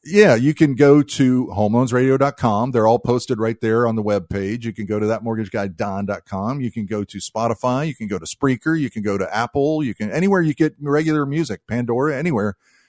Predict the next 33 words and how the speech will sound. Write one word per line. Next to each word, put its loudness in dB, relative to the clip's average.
You -8
can -10
go 0
and -4
see -2
podcasts. -4
We 2
are -2
everywhere. 2
You -4
just -6
look -6
for -4
the -4
Home -4
Loans -4
Radio -4
Show -6
with -6
That -10
Mortgage -8
Guy -4
Don, -2
and -2
you -4
can -6
listen -4
to -8
not 0
just 2
last 2
week's -6
show, -4